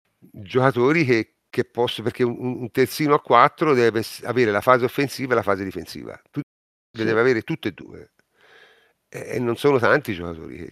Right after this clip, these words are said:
Speaker 1: che, che hanno questa caratteristica. Cioè, nella Juve quello più vicino di tutti è Kalulu. Come fase offensiva, insomma, sì, è capace di andarci, però poi non è che davanti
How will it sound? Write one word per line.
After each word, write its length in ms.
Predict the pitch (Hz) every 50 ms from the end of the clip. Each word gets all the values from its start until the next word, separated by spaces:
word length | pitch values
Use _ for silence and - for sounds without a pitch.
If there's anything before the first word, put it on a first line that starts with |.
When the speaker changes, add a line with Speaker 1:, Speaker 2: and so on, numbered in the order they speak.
| - _
Speaker 1:
che, 280 | _ - - - - -
che 140 | - - 60
hanno 180 | 73 82 85
questa 220 | 82 78 - - 71
caratteristica. 720 | 87 76 53 - - 71 57 - - - - - _ _ _ _ _ _ _ _ _ _ _ _ _ _ _
Cioè, 140 | - - -
nella 160 | 117 117 113 - _ _ _ _ _ _ _ - 127
Juve 260 | 156 185 175 175 151
quello 240 | 131 147 139 135 127
più 200 | - - - 123
vicino 300 | 113 135 - - 143 135 135
di 60 | 131
tutti 260 | 123 165 170 - 123
è 60 | 110 - - _ _ _ _ _ _ _ _ _ _ _
Kalulu. 440 | _ - 117 127 139 123 101 85 80 78 _ - - _ _ _ _ _ _ _ _ _ _ _ _ _ _ _ _ _ _ _
Come 160 | - 107 104 98
fase 260 | - 117 113 113 117
offensiva, 560 | 110 - 139 131 110 - 110 110 107 95 82
insomma, 300 | 71 - - 101 80 -
sì, 180 | - - - - _ _ _
è 80 | -
capace 480 | - - 110 - 139 139 135 120 - 107
di 60 | 90
andarci, 680 | 92 92 90 80 80 73 69 - - - - - - _ _ _ _ _ _ _ _ _ _ _ _ _ _ _ _
però 180 | - 101 101 110
poi 220 | - 110 104 98
non 100 | 87 90
è 140 | 104 113 110
che 180 | - - 101
davanti 720 | 95 101 98 98 98 95 92 90 - - - 90 82 76